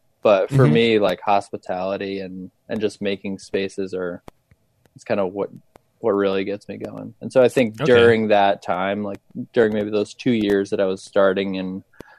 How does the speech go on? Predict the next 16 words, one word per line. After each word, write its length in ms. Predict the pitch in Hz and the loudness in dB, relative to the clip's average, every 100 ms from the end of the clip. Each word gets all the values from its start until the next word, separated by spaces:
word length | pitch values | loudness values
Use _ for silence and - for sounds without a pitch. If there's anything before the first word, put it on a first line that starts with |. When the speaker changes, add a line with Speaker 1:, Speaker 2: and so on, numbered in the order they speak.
| _ _ 92 | _ _ -6
Speaker 1:
executing 600 | 117 113 98 107 98 104 | -6 -6 -6 -6 -6 -8
stuff 340 | - 95 - | -2 -2 -2
and, 340 | 92 87 87 - _ _ _ _ _ - | -6 -6 -10 -14 _ _ _ _ _ -8
you 100 | 98 | -6
know, 120 | 87 | -6
just 200 | 98 - | -8 -12
connecting 480 | 113 95 - 107 104 | -8 -8 -6 -8 -4
a 60 | |
lot 220 | 107 107 | -2 0
with 160 | 104 - | -2 -2
people, 440 | 120 113 123 123 _ _ _ _ _ _ - | -4 0 0 0 _ _ _ _ _ _ -4
I 80 | 107 | -4
kind 280 | 117 98 | -2 -2
of 160 | 92 95 | -2 -2
realized 720 | 98 101 98 92 87 92 - | 0 2 4 4 2 -2 -4
that 320 | 92 87 85 | -4 -2 -4